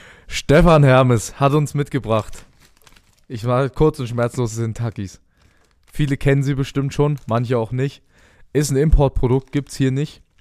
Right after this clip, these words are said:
Also gibt's hier schon mittlerweile jetzt immer mehr, aber kommt eigentlich aus den Staaten. Ähm, sind so zusammengerollte Tortilla-Chips, die nochmal, äh, so eine Marinade außen haben. Und wir haben jetzt hier einmal die Original-Takis, also Takis Fuego.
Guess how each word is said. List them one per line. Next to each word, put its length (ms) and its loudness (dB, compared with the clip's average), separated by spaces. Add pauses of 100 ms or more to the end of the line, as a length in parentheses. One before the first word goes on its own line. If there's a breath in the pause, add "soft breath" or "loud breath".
(180)
Also 200 -4
gibt's 240 -4
hier 100 -2
schon 220 2
mittlerweile 500 0
jetzt 300 -4
immer 280 0
mehr, 360 2 (340 soft breath)
aber 260 0
kommt 220 0
eigentlich 280 0
aus 120 -4
den 80 -4
Staaten. 460 0 (520)
Ähm, 280 -4
sind 300 -4 (140)
so 220 0
zusammengerollte 1160 0
Tortilla-Chips, 960 -2
die 160 -6
nochmal, 600 0
äh, 100 -4
so 120 -2
eine 100 0
Marinade 520 0
außen 320 0
haben. 260 2 (760 soft breath)
Und 200 -6
wir 60 0
haben 80 0
jetzt 100 -4
hier 100 0
einmal 240 4
die 320 0 (760 soft breath)
Original-Takis, 1000 0
also 140 -6
Takis 460 -6
Fuego. 600 2